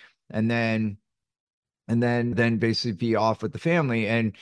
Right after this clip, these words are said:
it really makes you get really smart, right? I've always said that when you have pressure to leave work, that's why I always say, "Plan your fun first." Well, part of it is you're planning that time with your daughter, which is beautiful,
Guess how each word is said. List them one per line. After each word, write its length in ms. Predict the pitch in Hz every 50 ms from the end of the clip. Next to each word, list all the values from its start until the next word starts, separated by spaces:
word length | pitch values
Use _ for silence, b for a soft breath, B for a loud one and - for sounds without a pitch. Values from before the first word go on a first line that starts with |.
| B B B B -
it 240 | - 117 120 123
really 400 | - 113 127 135 131 123 123 123
makes 540 | 110 - 120 120 117 113 - - - - -
you 520 | 127 117 113 113 113 110 110 110 107 104 - _ _ - 120 139 -
get 220 | - 127 110 -
really 200 | 113 120 120 117
smart, 500 | 113 - - - 127 113 104 90 - - _ -
right? 220 | - 104 110 117 110
I've 160 | 120 123 135
always 240 | 143 143 139 123 -
said 180 | - 139 127 104
that 200 | 110 104 95 98
when 100 | 117 123
you 100 | 123 120
have 440 | 113 127 131 127 127 127 120 - -
pressure 440 | - - 123 120 110 - 143 127
to 120 | 117 110 107
leave 320 | 107 117 123 127 123 120
work, 240 | 127 127 127 123 120
that's 180 | 123 113 - -
why 60 | 113
I 60 | 113
always 180 | 117 113 110 -
say, 160 | - 120 113
"Plan 420 | 95 - - - 120 113 117 117
your 120 | 117 110 107
fun 300 | - - 113 107 110 101
first." 440 | - - 170 170 135 110 - -
Well, 80 | 135 117
part 320 | 98 - - 135 135 139
of 60 | 131 123
it 80 | 113
is 180 | 110 110 104 104
you're 120 | 117 120
planning 460 | - - 131 123 113 110 107 107 110
that 220 | 107 107 98 - -
time 340 | - 110 95 104 101 98 98
with 100 | 95 90
your 120 | 92 90
daughter, 480 | 85 101 101 110 113 110 107 101 95 95
which 200 | 104 101 - -
is 140 | 104 90
beautiful, 680 | 87 - - 107 113 110 104 92 - 82 76 82 -